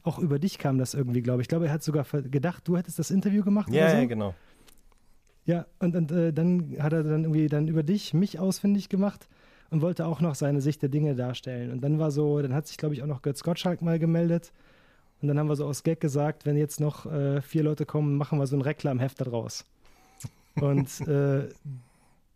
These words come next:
Speaker 1: das ist dann irgendwie immer mehr eine Idee geworden, dass man eigentlich, wenn man das jetzt von dem großen Label-Ding auf eine einzige Band komprimieren würde,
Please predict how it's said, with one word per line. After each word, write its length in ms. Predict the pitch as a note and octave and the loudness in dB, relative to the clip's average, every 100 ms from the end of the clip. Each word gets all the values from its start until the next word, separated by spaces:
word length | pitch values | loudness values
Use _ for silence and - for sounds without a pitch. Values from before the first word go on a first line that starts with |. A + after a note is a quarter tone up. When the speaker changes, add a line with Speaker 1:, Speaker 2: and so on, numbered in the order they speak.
| - | -4
Speaker 1:
das 280 | D#3+ E3+ - | 0 0 -2
ist 200 | E3+ E3+ | -4 -2
dann 140 | D#3+ | 0
irgendwie 360 | F3+ F#3 E3 E3 | 0 0 0 0
immer 220 | F#3 F3+ | 2 2
mehr 160 | E3+ | 2
eine 140 | E3+ D#3+ | 2 0
Idee 260 | D3 E3 | 0 0
geworden, 400 | F3 D3+ D3+ D3 | 0 0 2 2
dass 160 | D3+ - | 0 -2
man 120 | D3 | -4
eigentlich, 560 | D3 E3 F3 D3 C#3+ - | 0 0 0 0 -2 0
wenn 100 | D3 | 0
man 140 | C#3+ | 2
das 120 | C#3 | 0
jetzt 320 | C#3 B2+ - - - _ | -4 -6 -10 -16 -20 _
von 240 | - D3 | -4 0
dem 160 | C3+ C3+ | 2 0
großen 560 | B2 D3+ E3+ E3 D3+ C#3+ | 2 0 2 2 2 2
Label-Ding 720 | D#3 G3 E3+ C#3 C3+ C#3 C#3+ | 2 2 2 0 0 0 -2
auf 320 | D3 C3+ - | -4 -6 -4
eine 400 | C#3 C#3 C3 C3 _ _ _ _ | -2 0 0 -2 _ _ _ _
einzige 480 | D3 D3+ E3+ D#3 C#3 | -2 0 0 -2 -2
Band 360 | B2 E3 G#3+ - | 0 0 0 0
komprimieren 600 | C#3+ B2+ C3+ C3 B2+ A#2+ | -4 0 0 2 0 0
würde, 360 | B2 C3 E3+ | 0 0 -2